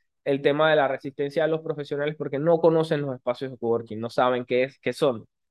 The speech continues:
Entonces, eh, uno les, nos toca más que todo en las conferencias, educar no solamente sobre, eh, el tema que se va a dar, sino también sobre qué es un coworking y qué estamos haciendo acá, ¿no?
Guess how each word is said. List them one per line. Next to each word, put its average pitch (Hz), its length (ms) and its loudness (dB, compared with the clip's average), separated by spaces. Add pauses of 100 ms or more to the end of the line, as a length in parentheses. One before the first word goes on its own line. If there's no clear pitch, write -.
Entonces, 143 580 2
eh, 127 440 2
uno 151 360 0 (160)
les, 120 260 -10
nos 127 220 -4
toca 165 460 6
más 160 180 -2
que 151 100 0
todo 165 460 6 (300)
en 156 140 0
las 139 140 -2
conferencias, 180 760 0
educar 147 460 0
no 180 100 -2
solamente 180 560 -2
sobre, 131 640 -2
eh, - 60 -10
el 131 200 -4
tema 165 280 4
que 156 80 0
se 160 140 0
va 156 100 4
a 165 40 6 (120)
dar, 196 80 -4
sino 147 280 -6
también 156 300 -4
sobre 147 280 -4
qué - 100 -4
es 151 40 -4
un 160 140 -2
coworking 180 520 4
y 123 80 -8
qué - 80 -12
estamos 127 340 -4
haciendo 110 300 -12
acá, 107 180 -8
¿no? 104 160 -16